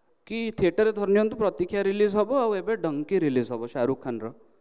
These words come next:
ଲୋକମାନେ କୋଉଟା ଅଧିକା ପସନ୍ଦ କରିବେ ଦେଖିବା ପାଇଁକି? ଏଇଟା ବହୁତ ଅବଭିୟସ୍ ରିଜନ୍।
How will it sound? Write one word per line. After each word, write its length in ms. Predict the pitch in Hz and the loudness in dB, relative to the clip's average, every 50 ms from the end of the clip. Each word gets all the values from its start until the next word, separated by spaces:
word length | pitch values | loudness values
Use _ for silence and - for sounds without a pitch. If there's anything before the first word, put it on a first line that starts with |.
| _ _ _ _ _ _ _ _ _ _ _ - 196 | _ _ _ _ _ _ _ _ _ _ _ -10 -6
ଲୋକମାନେ 520 | 185 135 - - - 170 185 190 190 202 185 | -4 -4 -4 -4 -4 -6 -4 -4 -4 -4 -4
କୋଉଟା 300 | - 185 185 185 196 180 | -4 -4 -2 -2 -4 -4
ଅଧିକା 240 | 156 156 160 160 | -4 -6 -8 -8
ପସନ୍ଦ 320 | - - 135 - 151 131 120 | -8 -10 -10 -12 -12 -12 -10
କରିବେ 240 | - 123 127 123 117 | -8 -8 -8 -8 -8
ଦେଖିବା 300 | 110 110 - 120 113 104 | -8 -10 -10 -10 -12 -12
ପାଇଁକି? 280 | - 113 104 - 107 | -12 -14 -14 -14 -16
ଏଇଟା 1160 | 117 123 _ _ _ _ _ _ _ _ _ _ _ _ _ _ _ _ _ _ _ - - 123 | -20 -20 _ _ _ _ _ _ _ _ _ _ _ _ _ _ _ _ _ _ _ -16 -16 -14
ବହୁତ 200 | 160 185 175 139 | -12 -12 -10 -10
ଅବଭିୟସ୍ 360 | 117 113 131 147 156 - 135 | -10 -8 -6 -8 -8 -8 -10
ରିଜନ୍। 280 | 120 110 107 113 110 | -12 -12 -12 -12 -16